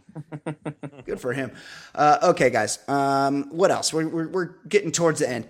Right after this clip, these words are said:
Speaker 2: Couple, couple hypotheticals here.
Speaker 1: Okay.
Speaker 2: The whole, the whole concept of time travel.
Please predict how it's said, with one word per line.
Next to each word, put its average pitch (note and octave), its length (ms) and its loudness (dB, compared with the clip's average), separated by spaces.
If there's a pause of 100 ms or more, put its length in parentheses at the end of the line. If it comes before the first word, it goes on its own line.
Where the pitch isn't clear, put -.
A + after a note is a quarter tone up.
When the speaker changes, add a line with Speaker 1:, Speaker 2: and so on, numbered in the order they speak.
Speaker 2:
Couple, G3 300 -4
couple G3 460 2
hypotheticals B2+ 760 -2
here. A2+ 300 -2 (1400)
Speaker 1:
Okay. - 200 -6 (720)
Speaker 2:
The D3 100 -6
whole, F#3+ 200 -4
the D#3+ 160 -10
whole F3+ 240 -6
concept - 560 -12
of - 100 -20
time - 280 -20
travel. - 380 -20